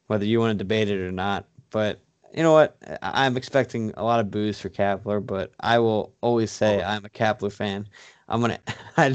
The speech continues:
Speaker 1: don't, I just wanna throw that out there. I'm gonna end it in some controversy if it is controversial, but no, I, I'm a Kapler guy. I will, I'm still gonna be a Kapler guy, and I think what he's doing with the Giants is actually kind of, uh, pretty cool if, if he's able to keep them afloat for this, uh, season, 'cause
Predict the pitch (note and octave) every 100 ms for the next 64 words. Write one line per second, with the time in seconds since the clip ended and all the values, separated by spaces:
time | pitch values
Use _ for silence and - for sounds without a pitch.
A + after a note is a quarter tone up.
0 | - D3+ C3 B2 A#2 B2+ B2 C3+ A#2 B2
1 | A#2 A2 G#2+ G2+ G#2+ G#2+ - - - -
2 | A2 A2+ A#2 A2+ G#2 - - G#2+ G#2 G#2
3 | G#2 G#2 G#2+ G#2 G#2 G#2+ G2+ - - -
4 | _ - F#2+ G2 G#2 G2+ G2 - G2 G2
5 | F2+ E2+ F2+ - _ - G2+ G#2+ F#2+ A2+
6 | A2+ A2+ A2+ A2 - A2 A2+ B2+ B2 A2
7 | G#2+ - G#2+ G#2+ - - B2+ A#2+ A2+ A2+
8 | G#2+ G#2+ G#2+ B2 A#2 G#2+ D3 D#3 C#3+ -
9 | C3 D3+ C#3 C#3+ B2+ C3+ B2 G#2+ A2+ B2+
10 | C#3 A2+ A#2 A#2 A#2+ A2+ - - - _
11 | - A#2+ A#2+ A2+ A#2 A#2 A#2 C3 C3 C#3+
12 | C3 F#2+ - F#2+ G#2+ G#2 G#2+ G#2 - B2
13 | A2 G#2 - G#2+ - - G#2 G#2 - G2
14 | F#2+ - G#2+ G2 G2 G#2 G#2